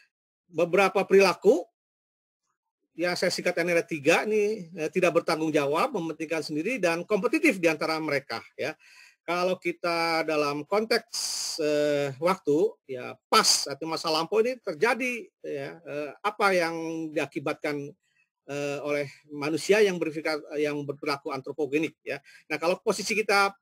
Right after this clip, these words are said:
present, ya, sebutlah, eh, terjadi degradasi, overfishing, ya, stok menurun, ya. Nah, kita harus berbuat, ya, harus bertindak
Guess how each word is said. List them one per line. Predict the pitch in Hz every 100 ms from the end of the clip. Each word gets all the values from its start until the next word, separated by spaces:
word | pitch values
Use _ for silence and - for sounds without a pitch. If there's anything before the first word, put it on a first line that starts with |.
| _ -
present, | 240 220 185 214 247 233
ya, | 135 123
sebutlah, | 135 196 311 269 170
eh, | 139 147 147
terjadi | 147 143 135
degradasi, | 135 131 143 165 202 190 185 180
overfishing, | 147 156 180 - 175 175 190
ya, | 151
stok | 143 151 -
menurun, | 160 165 196 202
ya. | 123 131 _ - - -
Nah, | 160
kita | 214 277 277
harus |
berbuat, | 170 165 196 160 - _ -
ya, | 156
harus | 175 -
bertindak | 147 160 165 160 160 156 - 175 147 185 -